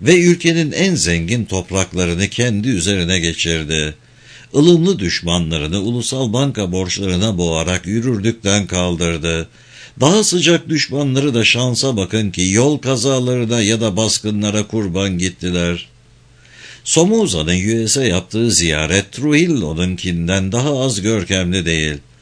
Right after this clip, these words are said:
Başkan Roosevelt ve çok sayıda bakan Union istasyonuna onu karşılamaya geliyor.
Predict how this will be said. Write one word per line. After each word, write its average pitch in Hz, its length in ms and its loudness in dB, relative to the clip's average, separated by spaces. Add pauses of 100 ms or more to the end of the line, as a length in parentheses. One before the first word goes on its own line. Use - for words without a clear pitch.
(360)
Başkan 170 560 4
Roosevelt 87 520 0
ve 104 100 2
çok 139 260 -2
sayıda 85 360 -2
bakan 87 460 -2 (220)
Union 175 480 4
istasyonuna 127 880 -2
onu 117 260 0
karşılamaya 101 800 0
geliyor. 82 600 0